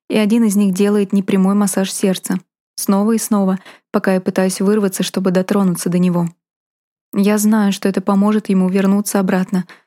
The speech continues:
Он должен знать, что я рядом. Он должен знать. Он должен вернуться. «Элизабет, его нет. Его больше нет, прошу тебя»,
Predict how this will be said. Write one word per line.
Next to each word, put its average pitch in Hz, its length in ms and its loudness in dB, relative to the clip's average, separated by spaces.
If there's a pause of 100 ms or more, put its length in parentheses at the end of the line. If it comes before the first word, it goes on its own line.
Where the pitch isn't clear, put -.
(220)
Он 202 180 4
должен 226 320 2
знать, 202 340 0
что - 160 -2
я 190 140 2
рядом. 180 340 0 (320)
Он 202 200 2
должен 208 380 2
знать. 196 380 0 (300)
Он 202 220 2
должен 208 380 2
вернуться. 190 560 0 (800)
«Элизабет, 196 640 0 (320)
его 196 320 0
нет. 190 340 0 (300)
Его 196 320 0
больше 196 360 0
нет, 220 280 0
прошу 185 320 -2
тебя», 175 340 -2